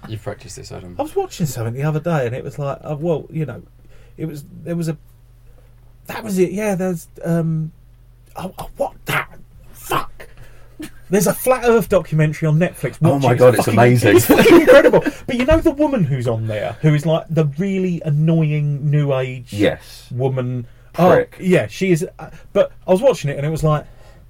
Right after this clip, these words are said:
Speaker 2: "You're a knob. You're a knob." And then it cut to her bedroom or, like, her study or whatever,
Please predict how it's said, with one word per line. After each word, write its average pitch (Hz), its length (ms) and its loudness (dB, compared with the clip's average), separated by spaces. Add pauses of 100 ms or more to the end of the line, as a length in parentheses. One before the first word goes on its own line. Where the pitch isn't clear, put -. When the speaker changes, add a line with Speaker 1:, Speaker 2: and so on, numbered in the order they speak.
(300)
Speaker 2:
"You're 151 180 -2
a 113 40 -2
knob. 101 220 -10 (300)
You're 139 120 -10
a - 20 -8
knob." 127 140 -10 (200)
And 151 140 2
then 185 80 4
it 196 100 -6
cut - 220 -8
to 196 140 -6
her 175 240 2
bedroom 131 640 -2
or, 123 240 -2
like, 123 200 -2
her 123 280 -2 (220)
study 127 420 0
or 113 60 -2
whatever, 117 280 -4